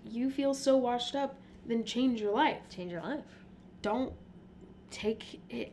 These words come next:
Speaker 1: out on other people.
Speaker 2: I hate you. But he said, "When I turned forty, I had this spiritual awakening." No, you didn't.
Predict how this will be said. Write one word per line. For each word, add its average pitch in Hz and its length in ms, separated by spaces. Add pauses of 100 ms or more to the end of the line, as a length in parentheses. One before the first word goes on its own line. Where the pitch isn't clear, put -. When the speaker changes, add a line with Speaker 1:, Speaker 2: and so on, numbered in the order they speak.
(120)
Speaker 1:
out 208 340
on 185 160
other 175 220
people. - 420 (340)
Speaker 2:
I - 40
hate 165 340
you. 170 240 (220)
But 208 100
he 208 60
said, 214 180
"When 208 120
I 214 80
turned 226 300
forty, 202 360
I 180 100
had 170 260 (120)
this 180 320
spiritual 220 1120 (340)
awakening." 175 840 (460)
No, 196 200
you 185 160
didn't. 147 340